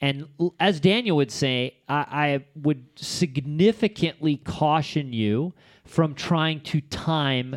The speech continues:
those events. Um, rather than time those events, I, I think a dollar cost averaging consistent strategy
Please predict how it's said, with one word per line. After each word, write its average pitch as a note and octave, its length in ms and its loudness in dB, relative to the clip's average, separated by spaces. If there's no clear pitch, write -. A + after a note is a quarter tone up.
those B2+ 360 0
events. G#2 500 -6
Um, C3 460 0
rather F#3+ 600 2
than D3+ 280 -2
time F3+ 480 0
those D#3 240 2
events, C3+ 560 -2
I, C3 220 -4
I C3+ 120 0
think D3+ 340 -2
a C3+ 180 0
dollar D3 460 2
cost D3 440 0
averaging C#3 600 -2
consistent C#3 800 -4
strategy D3 840 -2